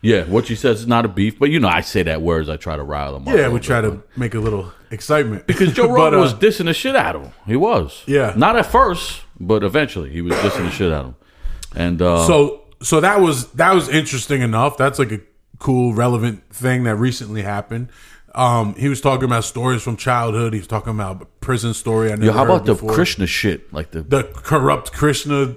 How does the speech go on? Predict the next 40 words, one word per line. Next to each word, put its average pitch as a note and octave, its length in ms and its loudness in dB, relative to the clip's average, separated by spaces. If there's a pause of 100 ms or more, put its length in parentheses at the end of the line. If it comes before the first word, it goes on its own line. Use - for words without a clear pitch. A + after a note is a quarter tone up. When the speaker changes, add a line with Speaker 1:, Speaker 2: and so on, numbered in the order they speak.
(120)
Speaker 2:
organization. C#3 760 0
Speaker 1:
dude B2+ 80 6
Speaker 2:
That C#3+ 100 4
was D#3 80 2
Speaker 1:
killed C3+ 200 4
Speaker 2:
crazy. G2 120 4
Speaker 1:
another A2+ 260 4
dude, C3+ 420 4
and F2 120 0
they're, E2+ 140 -2 (160)
they're E2+ 100 -2
throwing A2 300 2
a F2+ 40 0
beating A2 360 0
on G2+ 100 0
the F#2 100 2
other C3 140 2
guy, B2+ 360 2
and F#2+ 120 -2
this G2+ 180 -10
and F#2+ 100 -6
that. A#2 260 0
Speaker 2:
Which E3+ 240 0
is C#3 100 -6
very C#3+ 400 2
believable C#3+ 640 0
because A#2 580 -4 (300)
that's A2 320 -4
what, A2+ 260 -4 (240)
that's G#2+ 160 -2
Speaker 1:
Yeah. F#2 80 0
Speaker 2:
how A#2+ 140 2
religions C3+ 520 0
always D3 300 -2
end G#2+ 160 -6
up. F#2+ 240 -8
You G2+ 80 -8
know, A2 100 -6
Speaker 1:
Crazy, F2+ 380 -8
man. C#2+ 240 -20